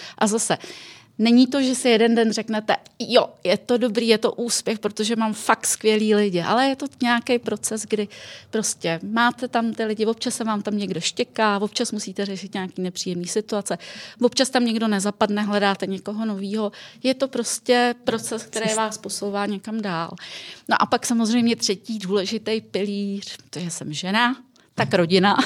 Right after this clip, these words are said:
Speaker 2: Mhm, mhm.
Speaker 1: <laughs> Takže dneska prostě mám skoro dospělý syny, takže to je takový to, co taky člověk vnímá, jakože to je ta úspěšná část toho života,
Speaker 2: Mhm.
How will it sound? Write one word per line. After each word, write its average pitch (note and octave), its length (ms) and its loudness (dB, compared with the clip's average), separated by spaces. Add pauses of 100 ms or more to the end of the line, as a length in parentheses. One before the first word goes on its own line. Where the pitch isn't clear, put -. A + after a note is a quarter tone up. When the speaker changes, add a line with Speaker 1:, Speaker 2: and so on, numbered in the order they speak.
(120)
Speaker 2:
Mhm, G#3 360 6 (140)
mhm. G3 200 0
Speaker 1:
<laughs> - 20 -2
Takže G#3+ 220 2
dneska A3 360 2
prostě A3 340 -2
mám G3+ 500 2 (220)
skoro A3 300 4
dospělý G3+ 500 0
syny, F#3 760 -2
takže G3 240 -2
to G3 120 -2
je F#3+ 80 2
takový F#3+ 400 -4
to, F#3 160 -6
co - 160 -6
taky F#3 260 -6
člověk G3 380 -2
vnímá, F3+ 320 2 (360)
jakože F3+ 320 -2
to G#3 120 -4
je F#3 100 0
ta F#3 140 2
úspěšná F3 560 -6
část F3+ 300 -4
toho F#3 240 -2
života, F3+ 400 -4
Speaker 2:
Mhm. G#3+ 60 0